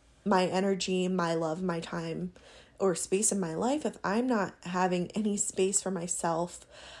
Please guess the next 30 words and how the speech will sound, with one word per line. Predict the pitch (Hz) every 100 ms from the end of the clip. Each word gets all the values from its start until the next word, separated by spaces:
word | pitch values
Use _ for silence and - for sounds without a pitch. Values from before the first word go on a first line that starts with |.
| - - -
um, | 190 180 - - - _ _ - _ _ _ _ _ - _ _ _ _ - - - - 208
there's | 214 214
this | 208 185 185 - - - _ _
little | 190 196 185 165 165 185 - _ -
phrase, | - - 175 165 160 165 - -
it, | 170 - - -
it | 190
goes, | 190 170 160 165 - - - - - - -
"You | 196
cannot | 180 226 196 185
pour | - - 202
from | 196 202
an | 196
empty | 170 180 175
cup." | 170 - - - - - - - - - -
I'm | 214
not | 220 214
sure | - 214
who | 226 214
said | 214 196
it | 190
originally | 208 247 240 233 226 220
or | 214 170
if | 170
it's, | 165 -
like, | 160
a | 151
proverb | - 170 170 160 160
or | 156
what, | 151 151 139 -